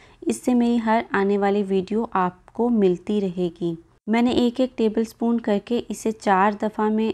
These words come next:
इस मिक्सचर में मिक्स किया है और साथ ही बीट कर रही हूँ। इसको मिक्स करने और बीट करने में ज़्यादा वक्त नहीं लगता, चंद सेकंड्स में ही ये अच्छे से बीट हो जाता है एक टेबलस्पून।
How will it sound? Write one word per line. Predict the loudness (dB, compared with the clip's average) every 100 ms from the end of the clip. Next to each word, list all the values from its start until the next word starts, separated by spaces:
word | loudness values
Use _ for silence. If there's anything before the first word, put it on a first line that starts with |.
| -6
इस | -10 -6
मिक्सचर | -6 -4 -2
में | 0 2
मिक्स | 0 -2 -6
किया | -8 -2 0
है | 0 0
और | 0
साथ | -2 0 2 2 -2
ही | -4
बीट | -2 -2 -2
कर | -4 -2 0
रही | 0 0
हूँ। | 0 -2
इसको | -6 _ 0
मिक्स | 2 2 -2
करने | -2 2 2 2
और | 2
बीट | 0 -2 -2
करने | -2 0 2
में | 2 0
ज़्यादा | 2 2 2 0
वक्त | 0 -2
नहीं | -2 0 0
लगता, | 0 -2 -2 -4
चंद | -2 -2 0
सेकंड्स | -2 -4 -4 -6 -2
में | 0
ही | 0 0
ये | 0 -2
अच्छे | -4 -4 -4
से | -2 -2
बीट | -2 -4 -4
हो | -4
जाता | 0 -2 0 -2
है | 0 0
एक | -2 -2
टेबलस्पून। | -4 0 -2 -2 -4 -2 0